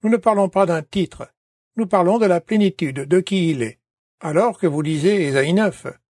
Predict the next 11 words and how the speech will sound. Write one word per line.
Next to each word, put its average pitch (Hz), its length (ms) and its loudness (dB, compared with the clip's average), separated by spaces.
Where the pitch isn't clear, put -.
Car 214 180 0
un 220 120 2
enfant 214 360 0
nous 202 180 2
est 165 100 2
né, 123 260 -8
un 208 140 2
fils 220 400 -2
nous 196 180 2
est 190 80 4
donné, 190 380 0